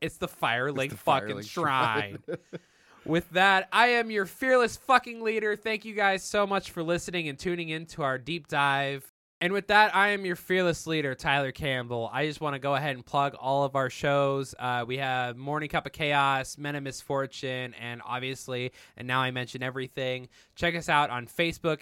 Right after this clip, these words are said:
Speaker 1: Instagram, pretty much anywhere you get your podcast. Please like, subscribe us. Uh, we have a Patreon that is building up. We're adding all kinds of crazy, uh, content.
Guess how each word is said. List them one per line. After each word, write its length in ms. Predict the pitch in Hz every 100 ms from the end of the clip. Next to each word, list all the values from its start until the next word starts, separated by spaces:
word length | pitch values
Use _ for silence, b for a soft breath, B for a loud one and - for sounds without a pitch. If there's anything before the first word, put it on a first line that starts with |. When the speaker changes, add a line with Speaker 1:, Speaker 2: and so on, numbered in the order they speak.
| -
Speaker 1:
Instagram, 680 | 151 - 143 139 135 131
pretty 200 | - 190
much 260 | 175 151 - -
anywhere 320 | 220 202 190
you 160 | 175
get 120 | 160 135
your 120 | 135
podcast. 560 | 151 143 139 151 139 -
Please 420 | - 208 208 180
like, 280 | 151 156 165
subscribe 580 | - 131 - 147 151 151
us. 480 | 147 147 - - - _ _ _ -
Uh, 320 | 127 131 123
we 80 | 135
have 240 | 147 127 131
a 60 | 127
Patreon 840 | 170 170 - 170 160 156 151 147
that 120 | 131
is 120 | 123
building 400 | - 147 143 139
up. 240 | 139 131 135
We're 220 | 123 123
adding 300 | - 135 131
all 160 | 127 135
kinds 240 | 147 143
of 80 | 120
crazy, 420 | - 156 151 147 135
uh, 240 | 123 127 113
content. 680 | 139 135 127 127 123 123